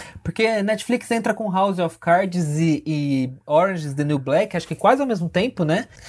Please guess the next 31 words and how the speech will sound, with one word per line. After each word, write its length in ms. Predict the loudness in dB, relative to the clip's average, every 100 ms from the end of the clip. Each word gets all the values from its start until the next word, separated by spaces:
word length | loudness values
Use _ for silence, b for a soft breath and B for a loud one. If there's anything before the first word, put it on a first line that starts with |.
| B B
Então, 160 | -2
em 80 | 0
dois 240 | 2 0 0
mil 120 | -4
e 60 |
doze 460 | -2 0 2 0 -2
a 60 | -4
Netflix 500 | -4 -2 -2 -2 0
lançou 340 | -2 0 0
House 260 | 2 2 2
of 200 | -2 -2
Cards, 420 | 0 0 0 0
ou 160 | 0
seja, 560 | 0 -2 0 0 -2 -6 -10 B B B B B _ _ -4
era, 460 | 0 2 2 2 -2
cara, 640 | -2 2 2 0 -4 -10 -14
vamos, 420 | 0 2 4 0
vamos 500 | 0 2 2 2 -2
visualizar 560 | -2 0 0 0 2 0
aqui, 220 | 0 -2
vamos 240 | -2 0 0
voltar 340 | 0 0 0
pra 140 | 0
dois 180 | -2 0
mil 100 | 0
e 20 | 0
doze. 500 | 2 2 2 -2 -4 B B B B -8
É, 580 | -2 2 2 0 -2 -8 -12 -20 -20 -20 _ _ -20 0
tem 180 | 2 4
um 140 | 0
player 500 | -4 -2 0 -2 -6